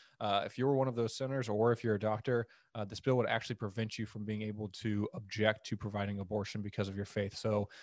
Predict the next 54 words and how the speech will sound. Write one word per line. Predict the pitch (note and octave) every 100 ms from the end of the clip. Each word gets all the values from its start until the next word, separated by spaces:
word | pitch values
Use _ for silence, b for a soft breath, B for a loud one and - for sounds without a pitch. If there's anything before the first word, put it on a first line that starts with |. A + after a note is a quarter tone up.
| B
essentially | - C#3 C#3+
what | A#2+ -
the |
state | - B2 A2+
is |
trying | - A#2 G#2+
to |
do | G2 A#2+
here, | A#2 B2
or | G#2
what | G2+ -
politicians | G#2+ - A#2 A2+ G#2
are | G2+
trying | - G#2+
to | G2+
do | G2+ G#2
here, | G#2 G#2 G2+ B B B -
is | G#2+ G2+
force | - - C#3 C3 -
you | A2
into | A2 A2 G#2+ A2 F#2+ - -
at |
least | A#2 B2+ -
providing | - G#2+ G2 G2+ A#2 B2
or | G#2+
giving | G2 G#2 G#2
people | G#2+ G#2+
the | F#2+ G2+
option | A2+ A2 - A2
for | -
an | G#2+
abortion, | F#2+ G#2 - C3+ B2 B B B
no | G#2
matter | G#2+ G#2
who | F#2
you | A2+ A#2
are, | B2 A2+
whether | G2+
you're | G2
a | F#2+
doctor | G#2 G#2 - G#2+
or | A2 G#2 G2+
a |
pro-life | - A2 G#2 G#2 G#2 -
pregnancy | - G#2+ A2+ -
clinic, | A#2 C3 C3+ C#3 B B B -
uh, | G#2+ G2+
just | A#2+ B2
so | B2+
that | A2 G#2
they | A2
can | -
say | G2+ - G2+
that, | G2+ G2+ G2+